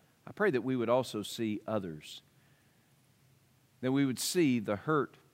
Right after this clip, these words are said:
and the distance and the despair of their hearts because they're distanced from God. We would see the pain in their soul and the limp in their step because they're walking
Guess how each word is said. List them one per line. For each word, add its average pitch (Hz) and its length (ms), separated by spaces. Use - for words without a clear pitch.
and 107 140
the 98 60
distance 101 520
and 92 140
the 92 60
despair 104 580
of 90 80
their 90 160
hearts - 560
because 101 340
they're 98 120
distanced 90 540
from 90 180
God. 90 320
We 117 100
would 101 160
see 123 400
the 104 80
pain 110 680
in 104 140
their 95 160
soul 107 560
and 95 140
the 95 60
limp 104 460
in 98 160
their 98 120
step 101 580
because 104 380
they're 98 140
walking 95 640